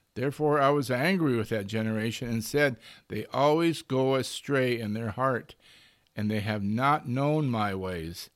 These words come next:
So I swore in my wrath, they shall not enter my rest.'" And down in verse fifteen again, "Today, if you will hear his voice, do not harden your hearts as in the rebellion." And then in chapter four,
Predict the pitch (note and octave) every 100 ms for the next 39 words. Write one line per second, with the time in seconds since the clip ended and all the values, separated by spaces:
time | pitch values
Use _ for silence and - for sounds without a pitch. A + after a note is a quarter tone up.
0 | _ _ - A2 G2 - - C3+ D3+ E3
1 | C#3 B2+ C3 B2+ A#2 A2+ A2 A2 - A#2
2 | A2+ A#2 F2 A2+ A2 G#2 G2+ G#2 G#2 G#2+
3 | G2+ F#2 - - - _ _ _ _ _
4 | _ _ _ _ _ _ _ _ G2 F#2
5 | G#2+ G#2 G#2 G#2+ A2 - A2 - A#2 A#2
6 | C3 C3+ F2 - G2 B2 C#3+ A#2+ G2 -
7 | A2 A2 G2+ C3 D3 D3 D3+ C3+ C#3 D3+
8 | B2 G2+ - G#2+ A2+ B2 E3 D3 D#3+ D#3+
9 | D#3 D#3 C3+ D#3 B2 - - - - -
10 | - A#2+ A2+ C3 B2+ B2 A2 B2 C3 A#2+
11 | F2+ C#2 _ _ _ _ _ _ _ _
12 | _ _ _ _ _ - G2+ G#2 G2+ -
13 | B2 A2+ B2+ - F3 F3 G#2+